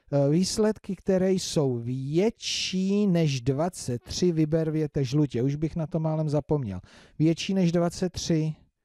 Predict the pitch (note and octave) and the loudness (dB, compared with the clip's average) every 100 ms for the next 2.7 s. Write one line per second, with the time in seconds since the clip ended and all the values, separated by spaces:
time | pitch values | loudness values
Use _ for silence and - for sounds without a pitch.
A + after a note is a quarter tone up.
0 | _ _ _ _ _ _ _ _ D#3 D3+ | _ _ _ _ _ _ _ _ -2 -2
1 | - E3+ F#3 F3 F3+ - F3+ - C3 B2 | -4 0 2 2 0 -2 -6 -6 -4 -6
2 | - - D#3 E3+ F#3+ A3+ C4 | -8 -4 -2 0 0 -2 -4